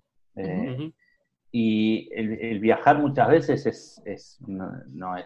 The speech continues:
Speaker 1: tan lineal en cuanto a, porque uno también, yo creo que viajar es hipervivir, o sea, uno vive muchas vidas dentro de una misma, eh, y en ese, y en esa acumulación de vida, eh,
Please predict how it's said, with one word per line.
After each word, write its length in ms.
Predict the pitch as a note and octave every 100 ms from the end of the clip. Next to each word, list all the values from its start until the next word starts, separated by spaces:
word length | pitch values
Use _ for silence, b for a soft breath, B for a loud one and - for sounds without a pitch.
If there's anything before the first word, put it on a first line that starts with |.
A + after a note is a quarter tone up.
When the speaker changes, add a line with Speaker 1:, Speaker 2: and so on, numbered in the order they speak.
| _
Speaker 1:
tan 280 | F2+ F2 C3+
lineal 600 | G#2 F#3 G#3 F#3+ E3 C3+
en 300 | G#2+ F#2+ A2
cuanto 340 | - G2+ F#2+
a, 220 | F#2+ F#2+ B B B -
porque 140 | A2+
uno 180 | C3 C3
también, 340 | B2 C#3 C#3+ C#3 - b b _ - _
yo 120 | C3+
creo 220 | B2+ C3 B2
que 160 | A#2
viajar 380 | A2 A2+ - C3+
es 120 | A#2+
hipervivir, 800 | B2+ A#2 G#2+ G#2 B2 E3 C3+ C3+ _ _ _ _
o 40 |
sea, 180 | - G#2
uno 280 | A2+ A#2 G#2+
vive 300 | B2+ D3 B2
muchas 460 | A2+ B2 - G#2 -
vidas 400 | D3 B2+ A2+ A#2
dentro 360 | A2+ A2+ A2
de 100 | G#2
una 200 | G#2+ A2
misma, 720 | G#2+ D#3 C#3 A2 A2 A#2 - _ _ _ _ -
eh, 460 | G#2 G2+ G2+ G2 G2+
y 80 | G#2+
en 120 | A#2+
ese, 380 | C3 C3 A#2+ A2+
y 160 | A2 G#2
en 100 | A#2
esa 320 | C3 B2+ A2 - -
acumulación 720 | - A2+ A2 A2 - E3+ D3+
de 120 | B2+
vida, 560 | C#3 D#3+ E3 F3+ F3+ - _ _ _ -
eh, 800 | A2 G#2+ G2 G2 F#2+ F#2 F2+